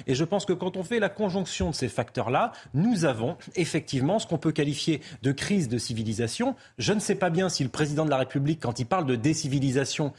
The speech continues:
fait référence à ça, ou comme il est adepte des tours de passe-passe,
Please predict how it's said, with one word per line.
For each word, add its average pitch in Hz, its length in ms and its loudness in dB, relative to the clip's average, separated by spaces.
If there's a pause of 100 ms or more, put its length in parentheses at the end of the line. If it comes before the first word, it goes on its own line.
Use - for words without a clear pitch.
(180)
fait - 160 0
référence 156 480 0
à 147 80 2
ça, 156 320 0 (160)
ou 185 140 2
comme 156 200 2
il 151 120 2
est 143 160 2
adepte 143 460 2
des 123 100 0
tours 139 160 0
de - 60 -6
passe-passe, 147 520 0